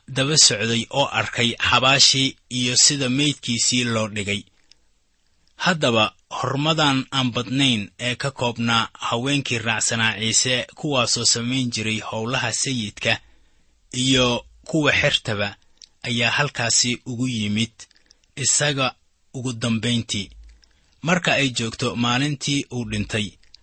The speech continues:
ayaannu Baybalku odhanaynin, "Wuxuu dembiyadeenna u dhintay maalin Arbacaad, ama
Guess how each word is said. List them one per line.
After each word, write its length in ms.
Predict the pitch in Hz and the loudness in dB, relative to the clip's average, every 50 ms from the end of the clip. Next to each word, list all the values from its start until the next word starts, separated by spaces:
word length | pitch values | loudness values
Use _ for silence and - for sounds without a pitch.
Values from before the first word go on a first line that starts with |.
| _ _ _ _ _ | _ _ _ _ _
ayaannu 440 | - 123 123 127 131 135 135 131 127 123 | -4 -2 0 2 2 2 2 0 0 -2
Baybalku 580 | 117 123 147 147 147 135 131 120 113 - - 127 - - _ _ _ | 0 0 0 0 0 0 -2 -4 -4 -4 -6 -6 -8 -10 _ _ _
odhanaynin, 720 | - 127 127 135 147 151 139 120 107 104 107 113 113 117 113 - - _ _ _ _ _ _ _ - _ _ _ _ _ | -6 -4 -2 0 0 0 0 0 0 2 2 4 4 2 2 0 -4 _ _ _ _ _ _ _ -20 _ _ _ _ _
"Wuxuu 340 | - 170 160 - - 147 139 | -2 0 0 0 0 -2 -2
dembiyadeenna 840 | 123 120 139 135 131 123 127 135 139 151 160 143 131 120 117 117 117 - | -2 0 0 0 0 0 0 0 2 2 0 0 0 0 0 0 -2 -2
u 140 | - 156 151 | -4 -6 -4
dhintay 520 | 135 120 113 110 - - - 127 127 123 117 - - - - _ _ _ _ _ _ _ _ _ | -2 -2 -2 -2 -2 -2 -2 0 0 0 -2 -4 -10 -20 -20 _ _ _ _ _ _ _ _ _
maalin 460 | - 123 123 120 123 123 139 143 143 135 - - _ | -2 2 2 4 4 4 4 2 2 0 -2 -6 _
Arbacaad, 680 | - 123 117 107 101 107 110 98 98 104 107 107 - _ - - - _ _ _ _ _ _ _ - - _ _ | -4 -4 -4 -2 0 0 2 4 4 4 4 4 2 _ -12 -20 -20 _ _ _ _ _ _ _ -20 -20 _ _
ama 440 | - 127 123 123 123 123 120 117 | -2 0 2 2 4 2 2 0